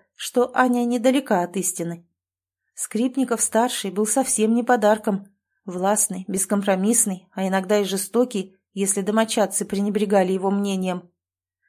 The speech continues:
Чтобы хоть как-то обнадёжить подругу тем, что знакомство её родни с новоиспечённым зятем будет не слишком бурным,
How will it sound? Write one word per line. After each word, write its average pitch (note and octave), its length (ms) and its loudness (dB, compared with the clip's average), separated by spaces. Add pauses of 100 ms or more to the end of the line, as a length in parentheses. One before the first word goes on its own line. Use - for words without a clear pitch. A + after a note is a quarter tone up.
(160)
Чтобы D#4+ 320 0
хоть D4+ 240 0
как-то G3+ 440 2
обнадёжить F#3 580 -2
подругу F3+ 460 -2
тем, F3+ 280 0
что - 220 -8
знакомство G3 600 0
её F#3+ 240 0
родни G3+ 320 0
с G3+ 100 -6
новоиспечённым F#3+ 800 -2
зятем F3+ 400 0
будет F3 260 -6
не F#3 80 -6
слишком F3 500 -6
бурным, B3+ 460 0